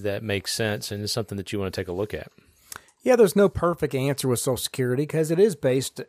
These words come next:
Speaker 2: actuarially on your life expectancy. And, you know, if you lived a normal life expectancy, it works about the same, um, if you draw early versus later.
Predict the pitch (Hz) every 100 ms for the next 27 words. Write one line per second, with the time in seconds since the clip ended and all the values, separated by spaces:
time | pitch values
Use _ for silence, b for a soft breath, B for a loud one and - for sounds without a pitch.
0 | - 131 - 131 123 131 131 131 131 117
1 | 117 110 107 117 131 - - 135 123 139
2 | 123 - 127 131 113 123 135 120 127 131
3 | 123 120 117 117 107 165 - - 147 139
4 | 143 127 135 127 B B B B - 151
5 | 151 - 127 120 120 - 160 156 120 113
6 | 107 _ 139 113 113 113 - 120 117 120
7 | 117 127 131 135 117 117 104 127 123 139
8 | 135 107